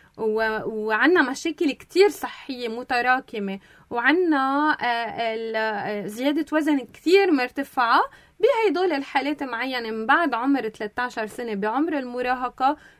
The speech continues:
بيلجأوا بعض الأطباء لقرار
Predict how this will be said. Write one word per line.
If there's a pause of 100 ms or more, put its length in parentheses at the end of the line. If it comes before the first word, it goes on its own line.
(120)
بيلجأوا
بعض
الأطباء
لقرار